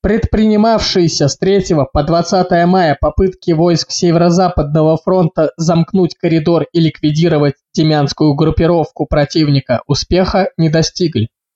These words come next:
Демянская операция, несмотря на незавершённость, оказала положительное влияние на ход боевых действий на северо-западном направлении.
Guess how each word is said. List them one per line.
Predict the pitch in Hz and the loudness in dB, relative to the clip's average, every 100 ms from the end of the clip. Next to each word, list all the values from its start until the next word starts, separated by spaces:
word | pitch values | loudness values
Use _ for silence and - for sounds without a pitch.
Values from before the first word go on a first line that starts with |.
| _ | _
Демянская | 156 175 214 254 - 233 220 | -2 0 0 0 0 -2 0
операция, | 226 247 226 208 | 0 0 0 0
несмотря | 180 175 175 185 202 170 165 | 0 2 0 2 0 0 0
на | 175 | 2
незавершённость, | 175 180 170 165 160 - 240 190 147 - | 2 2 2 0 0 0 0 2 0 -4
оказала | 175 202 208 247 226 | -4 -2 0 2 0
положительное | 220 220 220 262 262 240 233 214 | 0 0 2 0 0 0 2 2
влияние | 208 202 196 185 165 | 2 2 2 2 2
на | 160 | 0
ход | - 170 147 | 0 -2 0
боевых | 139 147 147 135 151 | 0 2 2 0 0
действий | 214 240 240 233 | 0 0 -2 0
на | 220 | 0
северо-западном | 202 226 208 208 202 202 190 185 185 185 180 | 0 0 0 2 2 0 0 -2 0 0 0
направлении. | 185 190 185 175 156 131 117 | 0 0 2 2 2 0 -2